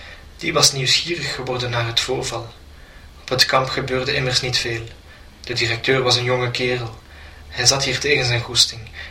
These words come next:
en telde de dagen af die nog overschoten tot zijn overplaatsing. Naar deze uithoek werd een ambtenaar van het gevangenisministerie niet voor lang gestuurd. Omdat er zo weinig vrijwilligers voor te vinden waren,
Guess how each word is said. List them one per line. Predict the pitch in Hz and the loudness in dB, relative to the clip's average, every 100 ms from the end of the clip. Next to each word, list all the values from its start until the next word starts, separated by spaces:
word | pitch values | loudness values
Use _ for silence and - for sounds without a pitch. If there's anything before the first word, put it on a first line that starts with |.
| - | -14
en | 120 117 | -8 4
telde | 131 131 | 4 4
de | 120 123 | 2 4
dagen | 127 135 135 | 4 4 0
af | 120 120 | -2 -2
die | 123 | -2
nog | 120 - | -4 0
overschoten | 135 131 - 131 123 117 | 2 4 2 2 -4 -4
tot | 117 117 | 0 0
zijn | 120 120 | 0 -2
overplaatsing. | 123 120 120 120 117 113 117 113 - - - - - - - - - - - - - - | -2 -2 -4 -4 -2 0 -2 -6 -16 -20 -20 -20 -12 -6 -4 -6 -8 -16 -18 -18 -18 -4
Naar | 123 123 | 0 2
deze | 127 131 110 - | 4 4 2 2
uithoek | 139 139 - 123 - - | 2 2 0 -4 -6 -6
werd | 135 131 | -2 -2
een | 139 | 2
ambtenaar | 147 143 135 135 135 | 4 4 4 4 4
van | 127 | 0
het | 127 | 0
gevangenisministerie | 135 123 131 127 123 127 123 120 - 127 117 113 117 - - - | 2 2 2 4 2 2 2 4 4 0 -8 -10 -12 -16 -16 -4
niet | 139 139 | 0 2
voor | 131 123 | 4 4
lang | 123 123 | 2 2
gestuurd. | 120 - 123 123 - - - - - - - - - - - - | 2 0 -2 -6 -8 -10 -12 -20 -20 -20 -20 -20 -20 -20 -18 -2
Omdat | 131 131 | 4 4
er | - | 4
zo | 135 | 2
weinig | 135 131 127 | 4 4 2
vrijwilligers | - 131 131 156 151 - | 4 4 4 0 0 0
voor | 131 123 | 2 -2
te | 123 | -4
vinden | 117 120 117 | -4 -4 0
waren, | 117 113 117 131 | 2 2 -2 -8